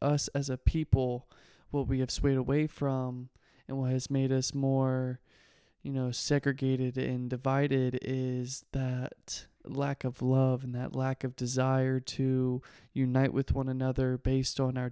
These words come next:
differences and based on how unalike we are. I think it's not as much about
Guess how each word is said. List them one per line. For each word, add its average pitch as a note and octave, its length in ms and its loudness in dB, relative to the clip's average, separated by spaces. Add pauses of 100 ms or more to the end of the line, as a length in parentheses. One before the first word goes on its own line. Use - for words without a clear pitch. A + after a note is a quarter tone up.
differences C3 800 -2
and C3 160 -8
based C3+ 360 0
on B2+ 560 -2 (420)
how B2+ 680 0 (100)
unalike D3+ 560 2 (160)
we - 160 -2
are. - 320 -4 (1700)
I C#3 120 -2
think C3 800 -4 (500)
it's - 200 -2
not D3 140 4
as C#3 180 0
much C#3+ 260 0
about C#3 600 2